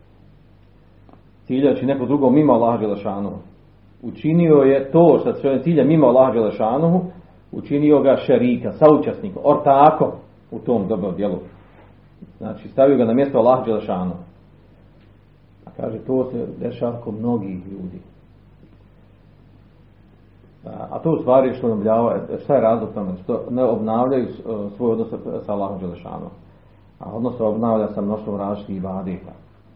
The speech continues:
sa promjenom, e, dobrih dijela, sa obnavljanjem nijeta. Dobro, po nastavku da pojasnimo ovaj hadis. Kaže, "Te'ise van tekes", kako reče ovdje. "Te'ise van tekes", neka, neka je propao, e, in tekes, neka mu,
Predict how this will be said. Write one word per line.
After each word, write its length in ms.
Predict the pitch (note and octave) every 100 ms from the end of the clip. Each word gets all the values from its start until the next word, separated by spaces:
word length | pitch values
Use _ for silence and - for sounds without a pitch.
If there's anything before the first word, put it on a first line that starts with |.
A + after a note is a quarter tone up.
| _ _ _ _ _ _
sa 140 | - -
promjenom, 400 | B2+ A#2+ G#2+ G2+
e, 360 | G2+ G#2 G2+
dobrih 280 | A2+ G#2+ G#2
dijela, 320 | G#2 G#2 E2 -
sa 80 | G2
obnavljanjem 540 | G2 G#2 A#2 A2 G#2+
nijeta. 340 | A2+ A#2 F#2+ F2 - _ _ _ _ _ _ _ _ _ _ _ _ _ _ - _ _
Dobro, 260 | - B2 - -
po 80 |
nastavku 360 | B2 C3 C3+ G#2+
da 60 | F#2+
pojasnimo 320 | B2+ B2 G#2
ovaj 160 | G2
hadis. 280 | G#2 B2 D#3+ - - _ - _ _ _ _ _
Kaže, 320 | C3 C3+ B2 A#2+
"Te'ise 520 | D3 E3 C3 C3+ B2
van 140 | A#2 G#2+
tekes", 480 | C3 - A2 - -
kako 200 | - -
reče 220 | G2 F#2+
ovdje. 160 | - - -
"Te'ise 320 | C3 A#2+ A2+
van 140 | G#2 F#2+
tekes", 420 | A#2 B2 D3 -
neka, 200 | G#2+ A2
neka 380 | G#2+ G#2 G#2 G#2+
je 100 | G2+
propao, 680 | A#2+ C#3 D#3 D#3+ D#3+ E3 - - - _ _ _ _ - - _ -
e, 320 | A2+ A2 G#2
in 100 | G#2+
tekes, 440 | F#2+ D3+ D3+ - C3+
neka 300 | B2+ C#3 B2
mu, 140 | B2+